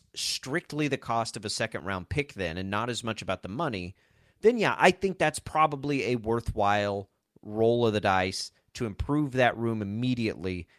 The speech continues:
and try to continue to win Super Bowls right now in this current, you know, portion of what I think is a much larger window.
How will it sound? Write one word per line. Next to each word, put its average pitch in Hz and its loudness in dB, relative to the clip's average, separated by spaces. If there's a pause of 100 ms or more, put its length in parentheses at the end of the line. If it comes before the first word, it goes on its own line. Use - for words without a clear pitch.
and 110 -6
try 123 2
to 113 2
continue 110 -4
to 98 -4
win 98 -4
Super 107 -6
Bowls 87 -4
right 101 0
now 87 -2
in 104 -6
this 101 -4
current, 175 -4 (420)
you 123 -6
know, 95 -2
portion 143 -2
of 117 -4
what 117 0
I 110 0
think 160 -4
is 123 0
a 123 2
much 113 -4
larger 127 -2
window. 151 0